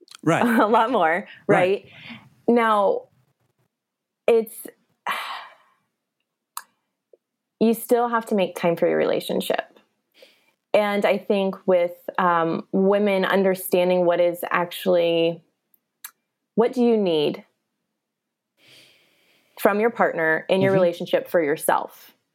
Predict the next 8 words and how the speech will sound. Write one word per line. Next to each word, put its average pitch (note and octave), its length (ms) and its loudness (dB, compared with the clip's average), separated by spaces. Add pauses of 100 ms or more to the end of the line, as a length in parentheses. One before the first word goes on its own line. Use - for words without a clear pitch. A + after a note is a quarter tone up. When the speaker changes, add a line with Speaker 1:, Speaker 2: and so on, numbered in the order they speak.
(380)
Speaker 2:
Because F#3 240 0
a F#3 80 2
lot F3+ 180 2
of F#3 80 0
times E3+ 300 -2
women, E3 640 0
they, D#3 640 0
um, E3+ 720 -2